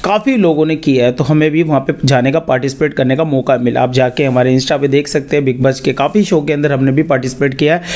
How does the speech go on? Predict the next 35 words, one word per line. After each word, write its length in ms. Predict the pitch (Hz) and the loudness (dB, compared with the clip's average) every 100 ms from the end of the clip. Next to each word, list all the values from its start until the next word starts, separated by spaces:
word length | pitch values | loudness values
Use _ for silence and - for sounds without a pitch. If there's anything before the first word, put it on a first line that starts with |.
| - - | -8 -4
जब 160 | 165 | -4
contestant 540 | 170 156 170 165 180 156 | -2 -2 -4 -2 -2 0
घर 140 | 147 | -2
से 140 | 139 160 | -2 -2
बाहर 260 | 143 165 | 0 0
आते 260 | 147 135 143 | -2 0 0
थे 100 | 151 | 0
तो 120 | 165 | -2
हम 240 | 147 147 | 0 0
उनसे 220 | 135 127 160 | 0 0 0
सवाल 300 | 139 127 127 | 2 0 0
पूछते 440 | - 127 - 131 | 0 0 0 -2
थे। 200 | 131 131 - - - - - - | -2 -6 -8 -14 -14 -18 -20 -6
अनवर 460 | 147 151 156 170 170 | -2 0 2 2 0
स्पेस 540 | 170 - 180 165 165 | -4 -4 0 0 0
रंगरेज 360 | 151 139 143 147 | 0 0 0 0
seven 340 | 143 127 135 | 0 2 0
Instagram 540 | 139 151 139 175 151 139 | 0 0 0 0 0 0
मेरी 220 | 135 131 | 2 2
आईडी 280 | 123 123 139 | 2 2 0
है, 80 | 139 | 0
जाके 320 | 120 120 135 | -2 0 0
ज़रूर 260 | 139 143 | 2 2
फॉलो 320 | 139 139 127 123 | 2 0 0 0
करना। 320 | 117 135 - - - - - - | -2 -6 -14 -18 -16 -16 -18 -2
तो 240 | 226 226 | 2 2
बता 360 | 185 170 180 202 | 2 0 2 2
दें 160 | 214 202 | 0 0
कि 80 | |
यहाँ 220 | 214 185 180 | 2 2 0
पे 120 | 196 | 0
बिग 240 | 160 147 | 0 0
Buzz 220 | 180 214 | -2 -2
के 120 | 185 147 | 0 0
अंदर 420 | 123 131 170 | 2 2 0